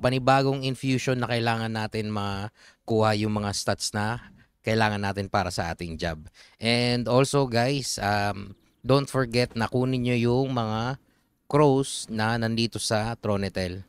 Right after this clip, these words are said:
So, nandito yun siya sa achievement, adventure. Since tapos ko na yung akin, ah, eto, guys. So, ayan.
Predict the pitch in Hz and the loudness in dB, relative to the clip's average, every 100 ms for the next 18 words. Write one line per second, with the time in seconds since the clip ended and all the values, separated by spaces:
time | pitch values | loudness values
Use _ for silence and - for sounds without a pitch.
0 | _ - 104 101 101 110 123 127 123 127 | _ -4 -2 0 -2 -2 -2 -2 -2 -2
1 | 107 107 101 117 101 101 110 131 _ _ | -4 -4 -4 -6 -4 -4 -4 -8 _ _
2 | - - 101 107 113 110 101 123 135 143 | -20 -8 -6 0 2 2 -2 -4 -4 -4
3 | 131 127 127 - 123 127 - 143 147 135 | -4 -2 -2 -2 -4 -2 -2 0 2 4
4 | 135 123 110 127 156 - _ _ _ _ | 2 4 0 -2 -6 -14 _ _ _ _
5 | _ - 107 107 104 101 101 95 98 _ | _ -2 0 0 -2 -4 -8 -10 -14 _
6 | _ - 135 143 127 123 110 - - 104 | _ -10 -6 -2 0 -2 -4 -10 -8 -6
7 | 101 104 117 110 | -4 -2 -2 -4